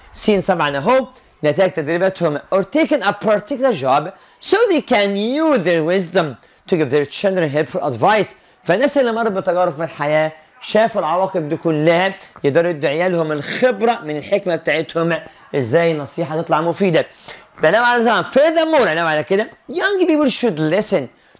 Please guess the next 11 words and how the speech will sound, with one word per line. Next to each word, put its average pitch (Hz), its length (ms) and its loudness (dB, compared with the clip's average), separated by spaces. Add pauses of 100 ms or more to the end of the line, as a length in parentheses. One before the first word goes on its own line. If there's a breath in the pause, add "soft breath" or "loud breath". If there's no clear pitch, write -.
to 139 80 0
their 165 120 2 (160)
parents، 277 360 2 (240)
ال-، 131 160 -6
الأطفال 160 800 0 (360 soft breath)
أو 143 100 0
الشباب 175 500 0
يسمعوا 226 380 -2
لآبائهم، 196 540 0 (380 soft breath)
because 127 340 0
these 262 320 2